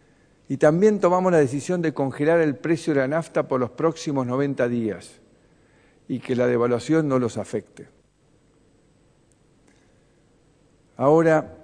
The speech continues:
mi tarea como presidente es trabajar siempre para cuidar la gobernabilidad. Siempre sostuve con absoluta convicción que el diálogo es el único camino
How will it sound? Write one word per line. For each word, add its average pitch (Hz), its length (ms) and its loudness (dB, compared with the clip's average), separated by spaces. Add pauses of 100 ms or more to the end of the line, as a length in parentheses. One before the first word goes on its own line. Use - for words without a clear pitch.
(420)
mi 143 140 -2
tarea 175 460 8
como 147 240 2
presidente 147 580 -2
es 135 80 -6
trabajar 139 460 -2
siempre 190 640 0
para 135 240 2
cuidar 135 340 2
la 151 140 2
gobernabilidad. 113 920 -2 (1400)
Siempre 208 500 4
sostuve 190 460 0
con 147 160 0
absoluta 156 500 -2
convicción 143 640 -4
que 151 100 -2
el 139 120 0
diálogo 180 380 0
es - 120 -6
el 151 160 0
único 202 440 -2
camino 139 480 -2